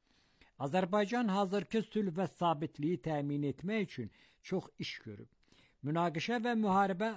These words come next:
artıq bitib. Biz sülh gündə-, gündəliyi üzərində işləyirik. Vacib olan odur ki,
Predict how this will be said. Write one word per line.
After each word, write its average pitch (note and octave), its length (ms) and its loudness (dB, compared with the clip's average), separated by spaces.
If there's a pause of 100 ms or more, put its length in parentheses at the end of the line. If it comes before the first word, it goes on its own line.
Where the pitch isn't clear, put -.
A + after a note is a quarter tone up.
(120)
artıq C#3 300 -6 (100)
bitib. D#3 380 0 (580)
Biz G#3 220 0 (100)
sülh G3 320 0
gündə-, D3 380 -2 (100)
gündəliyi D3+ 520 2
üzərində C3 440 0
işləyirik. A#2+ 560 -4 (400)
Vacib E3 500 0
olan G3+ 300 0
odur F#3+ 280 -2
ki, A3 200 -6